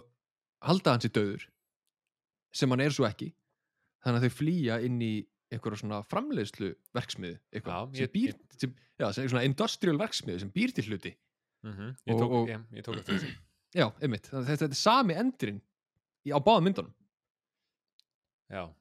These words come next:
Speaker 2: Ég, ég veist, ég pældi alveg í þessu þegar ég horfði á þetta núna.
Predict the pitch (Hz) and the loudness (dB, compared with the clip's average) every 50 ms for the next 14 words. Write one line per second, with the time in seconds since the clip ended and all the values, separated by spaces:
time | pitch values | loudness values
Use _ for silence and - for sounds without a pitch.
0 | _ _ _ _ _ _ _ _ _ _ _ _ _ _ _ _ _ _ _ _ | _ _ _ _ _ _ _ _ _ _ _ _ _ _ _ _ _ _ _ _
1 | _ _ _ _ _ _ - 123 123 127 - - 139 131 135 139 127 - 107 135 | _ _ _ _ _ _ 0 2 2 2 2 0 2 4 4 4 4 2 2 2
2 | 139 135 - 156 151 135 - - 127 123 117 107 98 - 95 - 90 85 - _ | 2 4 6 4 4 4 6 4 4 4 4 0 -4 -6 -10 -10 -10 -14 -16 _
3 | _ _ - 104 104 95 87 92 92 90 87 85 90 87 - _ _ _ _ _ | _ _ -10 -8 -8 -6 -8 -10 -10 -10 -10 -12 -14 -18 -18 _ _ _ _ _
4 | - 90 87 82 | -16 -14 -14 -14